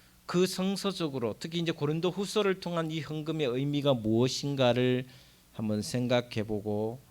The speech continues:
또 우리 둥지 교회를 위해서도 성도들을 위해서 우리 총동원 주의를 위해서 계속 기도해야 되겠지만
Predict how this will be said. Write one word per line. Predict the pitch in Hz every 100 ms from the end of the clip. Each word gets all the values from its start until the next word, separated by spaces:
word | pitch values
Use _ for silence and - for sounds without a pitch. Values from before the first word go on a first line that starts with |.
| - _ _ _
또 | 113 110
우리 | 113 131 123
둥지 | 143 143 143 139
교회를 | 127 123 135 127
위해서도 | 113 110 98 92 90 92 - _ _ - _ _ _
성도들을 | - - 165 175 165 151
위해서 | 131 117 117
우리 | 117
총동원 | 117 143 131 131 127
주의를 | 120 127 117
위해서 | 117 110 - 110 110
계속 | 110 107 -
기도해야 | 123 110 98 101
되겠지만 | 98 92 90 - 90 92 92